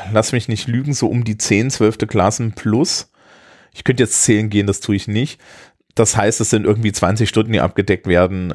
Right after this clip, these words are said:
ja, müssen plus, ähm, in der elften Klasse haben wir allein, nee, wir haben allein zehn, elfte Klassen, und dann sind es noch mehr zwölf, fünfzehn, zwölfte Klassen, ja. Also das heißt, ihr seht, diese Stunden müssen alle gehalten werden. Dementsprechend haben wir wenige Lehrkräfte,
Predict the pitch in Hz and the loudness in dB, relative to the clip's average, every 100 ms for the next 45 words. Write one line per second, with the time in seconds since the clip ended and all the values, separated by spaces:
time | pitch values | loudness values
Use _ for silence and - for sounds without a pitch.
0 | - 87 90 - - 95 101 98 92 104 | -2 0 2 0 -2 -2 -2 -4 -4 0
1 | 95 - - - 65 90 90 90 87 _ | 0 0 -6 -4 0 0 0 -2 -6 _
2 | _ _ _ _ _ - 110 120 107 120 | _ _ _ _ _ -6 0 2 2 0
3 | 113 101 101 104 107 76 98 92 98 - | 0 0 2 0 2 2 4 2 0 -4
4 | - - - - - - - - - - | -16 -20 -20 -20 -20 -20 -20 -20 -20 -20
5 | - - _ - 107 110 107 107 101 107 | -20 -20 _ 0 2 4 4 4 4 4
6 | 104 110 110 85 139 - 147 160 - - | 2 2 2 4 2 2 2 2 -2 -12
7 | - - 135 135 143 127 104 117 110 104 | -16 0 2 2 -2 0 0 0 0 -2
8 | 117 110 110 104 95 104 98 101 95 131 | -6 -2 -2 0 0 2 0 0 -2 -2
9 | 120 - 104 95 113 117 - 98 101 98 | -2 -4 2 2 2 0 2 2 2 2
10 | 101 110 98 95 104 107 95 - 101 101 | 4 4 2 0 0 2 2 2 0 2
11 | 104 - - 107 104 - 113 107 104 110 | 2 0 -10 -4 -2 0 -2 0 -2 0
12 | 92 98 87 117 151 120 107 110 110 101 | 0 2 4 2 2 2 2 2 0 -2
13 | 98 110 104 101 98 104 98 101 113 127 | 0 -2 0 -2 0 0 0 2 2 2
14 | 117 104 95 104 - 101 - 76 - | 2 4 4 4 0 0 2 0 0